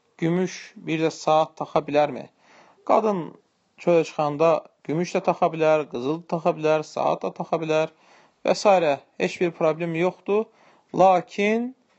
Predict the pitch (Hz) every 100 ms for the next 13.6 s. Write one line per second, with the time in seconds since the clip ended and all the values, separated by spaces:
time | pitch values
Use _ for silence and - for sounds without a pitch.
0 | _ _ _ _ _ _ - _ _ _
1 | _ 185 185 156 196 185 156 143 147 147
2 | 147 147 _ _ _ _ _ _ _ _
3 | _ _ _ _ 151 151 165 156 165 175
4 | - 156 151 165 165 156 156 156 - 160
5 | 151 - 160 151 151 143 139 _ _ _
6 | _ _ _ _ _ _ _ _ _ _
7 | _ _ _ _ _ _ _ _ _ _
8 | - 127 160 165 160 165 - 160 156 156
9 | - 160 160 156 156 160 156 151 151 147
10 | 147 151 - 151 143 156 151 151 151 147
11 | 143 151 147 147 156 147 156 147 147 143
12 | 143 156 160 160 _ _ _ _ _ -
13 | - 151 156 - 165